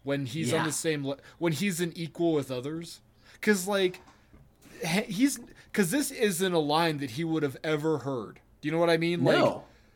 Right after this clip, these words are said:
Speaker 1: I bi-, I, I bitched, the, the one that stands out to me was, like, him trying to kiss Connie, and he's all, "Come on, baby, don't be that way." It's like, he,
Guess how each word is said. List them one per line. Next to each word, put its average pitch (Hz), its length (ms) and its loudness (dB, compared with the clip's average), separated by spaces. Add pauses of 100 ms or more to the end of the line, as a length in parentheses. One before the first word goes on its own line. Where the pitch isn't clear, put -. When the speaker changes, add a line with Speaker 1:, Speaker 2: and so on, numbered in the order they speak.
(520)
Speaker 1:
I 170 80 2
bi-, 147 180 -2
I, 180 240 6
I 170 60 4
bitched, 180 440 0
the, 165 120 2
the 165 160 0
one 175 180 0
that 185 120 -6
stands 180 260 -2
out 170 160 0
to - 80 -10
me 170 80 -2
was, 160 200 -4
like, 156 280 0
him 156 360 -8
trying 160 200 -4
to 151 80 -4
kiss 160 240 -2
Connie, 151 400 -2
and 127 100 -6
he's 135 160 -6
all, 131 220 -4
"Come 190 160 -6
on, 139 180 -4
baby, 139 260 -2
don't 160 240 -4
be 120 180 -6
that 113 280 -6
way." 120 320 -4
It's 135 140 -8
like, 165 120 0
he, 233 140 -8